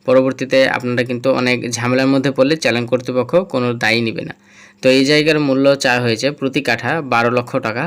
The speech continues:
আমি আবারও বলছি, এই জায়গার মূল্য চাওয়া হয়েছে প্রতি কাঠা বারো লক্ষ টাকা। আলোচনার সুযোগ রয়েছে, ভিডিওর মধ্যে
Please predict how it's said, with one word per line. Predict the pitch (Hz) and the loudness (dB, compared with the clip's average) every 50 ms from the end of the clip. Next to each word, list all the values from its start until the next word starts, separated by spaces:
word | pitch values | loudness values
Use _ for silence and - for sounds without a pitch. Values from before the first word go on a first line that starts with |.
| 185 | -6
আমি | 175 123 113 110 | -6 -4 -2 -2
আবারও | 107 107 113 127 135 127 | 0 0 2 2 2 2
বলছি, | 120 117 113 110 - - | 0 0 -4 -4 -4 -4
এই | 131 120 | -4 -2
জায়গার | 113 117 113 110 110 | -2 -2 -2 -2 -2
মূল্য | 113 113 113 113 110 | -4 -4 -4 -4 -4
চাওয়া | 113 - 120 120 117 | -4 -4 -4 -2 -2
হয়েছে | 117 117 113 - 123 123 131 - - - - - - _ _ - | -2 -4 -4 -2 -4 -4 -4 -6 -16 -20 -20 -20 -20 _ _ -4
প্রতি | 135 131 131 151 139 | -4 -4 -2 -2 -2
কাঠা | 139 - - - - 147 139 135 139 143 - 131 | 0 0 -2 -2 -4 -2 0 0 0 0 -2 -4
বারো | 127 117 120 120 127 123 | -2 0 2 2 2 2
লক্ষ | 131 123 120 - | 0 -2 -2 -4
টাকা। | 135 135 120 110 - 151 202 - _ _ _ _ _ _ _ _ _ _ _ _ _ - | -4 -2 -4 -2 -2 -4 -4 -6 _ _ _ _ _ _ _ _ _ _ _ _ _ -4
আলোচনার | - 127 131 127 139 139 139 139 | 0 2 2 2 0 -2 -2 -2
সুযোগ | 135 - 147 139 147 147 139 | -2 -4 -4 -2 -2 0 2
রয়েছে, | 135 127 120 117 - 147 143 | 4 4 4 2 0 -4 -4
ভিডিওর | 135 131 131 127 131 127 | -2 -2 0 0 2 2
মধ্যে | 131 135 131 123 131 | 2 0 0 0 2